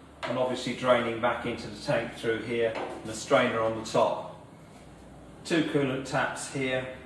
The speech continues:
for adjusting the coolant. Some materials you might not want any coolant on at all, so you can turn them off.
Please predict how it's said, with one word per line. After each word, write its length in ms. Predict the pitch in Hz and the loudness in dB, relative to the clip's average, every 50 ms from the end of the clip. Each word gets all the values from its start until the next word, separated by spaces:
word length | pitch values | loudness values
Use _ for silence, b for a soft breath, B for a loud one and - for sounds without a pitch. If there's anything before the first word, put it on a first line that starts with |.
| - - - - - | -16 -16 -16 -10 -4
for 200 | 123 120 113 113 | 0 0 0 2
adjusting 420 | - 139 127 - - - - 117 | 2 2 2 2 0 -4 -6 -4
the 80 | 117 117 | -6 -6
coolant. 400 | - - 135 123 120 117 120 - - B B B B B B B - | -4 -4 -2 0 0 0 -2 -4 -6 B B B B B B B -2
Some 240 | - 147 131 120 | 2 4 4 4
materials 520 | 117 110 - - 135 117 113 113 113 110 - | 4 0 0 0 0 0 0 0 -2 -4 -4
you 60 | 120 | -2
might 240 | 110 113 113 120 117 | 0 2 2 2 2
not 260 | 117 113 - - 120 | 0 -2 -2 -2 -4
want 220 | 117 117 - - | -4 -4 -4 -4
any 160 | 117 113 110 110 | -6 -6 -6 -6
coolant 360 | - 120 120 113 113 104 113 | -6 -4 -4 -4 -4 -4 -4
on 160 | 113 113 110 | -4 -4 -4
at 120 | 107 - | -2 0
all, 160 | 127 113 104 - | 0 0 0 0
so 140 | - 117 | -2 -2
you 120 | 107 107 104 | -2 -2 -2
can 240 | - - 113 101 98 | -4 -2 -2 -2 -2
turn 240 | - 113 110 110 | -2 -2 -2 -2
them 140 | 104 107 107 | -2 -4 -6
off. 160 | 104 104 - | -6 -6 -8